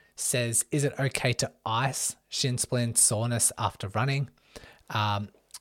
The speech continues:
are there any other recovery options you suggest?" I'll dive into some treatment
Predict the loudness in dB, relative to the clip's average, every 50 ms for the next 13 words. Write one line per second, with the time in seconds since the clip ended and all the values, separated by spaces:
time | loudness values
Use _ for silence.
0 | _ _ -2 -2 0 0 0 0 -2 -2 -2 0 0 0 0 -2 -2 -4 -4 -2
1 | -2 0 0 0 0 0 0 -2 -2 -4 -4 -4 -4 -4 -2 -2 -2 -2 -2 -4
2 | -6 -6 -6 -4 -2 0 0 0 0 -2 -2 0 0 0 0 -2 0 2 4 6
3 | 6 6 4 4 2 2 2 2 2 4 4 4 4 2 2 2 2 2 2 0
4 | 0 -2 -4 -6 -8 _ -2 -2 0 0 0 0 0 -2 -2 -2 -2 -4 -6 -6